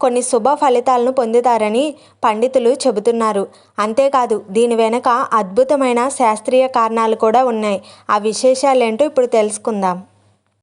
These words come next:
మహిళలు తమ వివాహ జీవితం సంతోషంగా ఉండాలని, తన భాగస్వామి సుదీర్ఘకాలం పాటు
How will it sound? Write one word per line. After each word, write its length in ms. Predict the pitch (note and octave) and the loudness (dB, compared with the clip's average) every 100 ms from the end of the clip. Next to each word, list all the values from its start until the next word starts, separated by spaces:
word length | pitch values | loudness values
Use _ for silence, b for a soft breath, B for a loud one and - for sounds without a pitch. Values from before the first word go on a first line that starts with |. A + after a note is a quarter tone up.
| _ _ _ | _ _ _
మహిళలు 560 | A#3 A3 G#3+ D4+ E4+ D4 E4+ F#4+ | -6 -4 0 2 2 2 0 0
తమ 220 | C4 B3+ B3 | 0 0 0
వివాహ 420 | A3 A#3+ D4+ D#4+ E4+ | 2 2 0 0 0
జీవితం 360 | D#4+ D#4 D4+ D#4+ | 0 0 0 -2
సంతోషంగా 720 | E4 B3+ A#3 C#4 C#4+ D4+ D4 D4 | -2 -4 0 -2 0 -2 2 2
ఉండాలని, 520 | C#4 B3 C4 C4 A#3+ A#3 A#3+ b b - | 2 2 2 2 0 -4 -6 b b -2
తన 180 | B3 B3 A3+ | -2 0 0
భాగస్వామి 640 | A3+ B3 D4+ - D4+ C4 D4 | 0 0 -2 0 0 0 -4
సుదీర్ఘకాలం 920 | - C4 A3+ C4+ C4 G3+ D4 C4+ C4+ | -2 0 2 2 2 0 2 0 0
పాటు 300 | C4+ B3 D4 | 0 -2 0